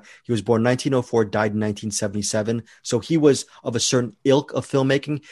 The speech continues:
He said he just wants to take people so-, somewhere. He wants movies to be a form of escapism.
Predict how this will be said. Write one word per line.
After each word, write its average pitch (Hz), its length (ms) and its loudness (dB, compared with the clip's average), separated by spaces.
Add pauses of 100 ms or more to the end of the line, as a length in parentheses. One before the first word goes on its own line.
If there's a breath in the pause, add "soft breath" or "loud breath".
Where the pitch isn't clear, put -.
(120 loud breath)
He 170 100 -6
said 147 180 2
he 165 80 0
just 160 220 0
wants 143 220 -2
to 135 80 0
take - 340 -2
people 113 320 -6
so-, 104 340 -8 (180 loud breath)
somewhere. 107 460 -2 (140 soft breath)
He - 100 -6
wants 123 380 0 (340 soft breath)
movies 123 300 0
to 127 120 -4
be 117 180 -4
a 110 60 -6
form 120 280 0
of 107 180 -4
escapism. 147 800 -2